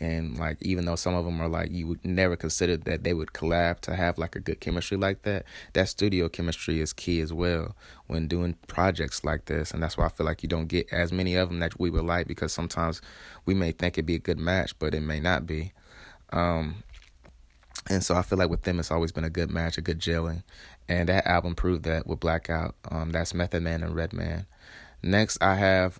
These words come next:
um, on my shit that I fucked with hard, even though it was a short, short project,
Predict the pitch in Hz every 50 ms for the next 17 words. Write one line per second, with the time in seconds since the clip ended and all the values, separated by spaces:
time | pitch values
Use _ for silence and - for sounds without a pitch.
0 | - - 87 87 87 87 85 85 82 85 85 85 92 101 - - _ - - -
1 | 90 87 85 87 87 - - - 90 87 85 - 80 82 85 82 85 - - 82
2 | 80 - - - 80 - - - - 85 90 92 92 92 - - - - - -
3 | - - - 98 101 101 101 101 92 82 82 - - - - 95 95 98 - -
4 | - _ _ - - - - - 95 98 - - - - 92 90 101 101 98 107
5 | 107 107 107 - - -